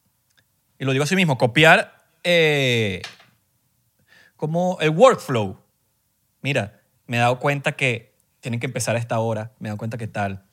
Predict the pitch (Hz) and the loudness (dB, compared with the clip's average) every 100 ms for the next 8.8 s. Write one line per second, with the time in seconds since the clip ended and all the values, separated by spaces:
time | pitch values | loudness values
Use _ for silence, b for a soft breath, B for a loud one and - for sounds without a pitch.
0 | _ 120 117 120 120 120 127 131 127 107 | _ -8 -4 -4 -4 -6 -8 -6 -6 -6
1 | 110 113 120 113 117 117 101 110 113 113 | -8 -8 -8 -6 -6 -8 -10 -10 -10 -10
2 | 120 135 123 113 110 120 123 117 113 107 | -10 -10 -10 -10 -8 -8 -8 -6 -8 -4
3 | 120 117 127 135 131 113 104 101 143 139 | -6 -6 -8 -6 -6 -6 -8 -6 -6 -6
4 | 156 185 247 277 277 277 170 - b b | -10 -10 -8 -4 2 4 4 0 b b
5 | b 160 165 165 170 226 247 156 147 170 | b 2 4 4 4 4 4 4 4 6
6 | 160 98 b b b b b - 160 165 | 6 4 b b b b b -2 4 4
7 | 185 202 214 208 165 117 98 95 - 151 | 4 2 -2 -2 -2 -2 -4 -6 -4 0
8 | 156 180 202 - 190 147 104 90 | 2 2 0 4 4 4 0 -6